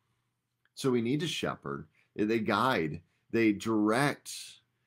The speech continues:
Uh, the shepherd helps kind of guide and kind of give direction, you know,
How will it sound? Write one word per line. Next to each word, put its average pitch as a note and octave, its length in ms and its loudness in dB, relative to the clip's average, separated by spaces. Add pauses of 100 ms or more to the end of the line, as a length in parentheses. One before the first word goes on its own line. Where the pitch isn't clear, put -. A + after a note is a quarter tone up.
(140)
Uh, F#2+ 260 0
the G2 120 -2
shepherd A2+ 460 0
helps A2 220 -6
kind A2+ 160 -4
of F#2+ 100 -4
guide G2+ 460 2
and G#2+ 240 -4
kind D#3+ 200 -8
of C#3+ 240 -10
give B2+ 180 -4
direction, A#2+ 680 -2
you B2+ 140 -2
know, G#2+ 360 -4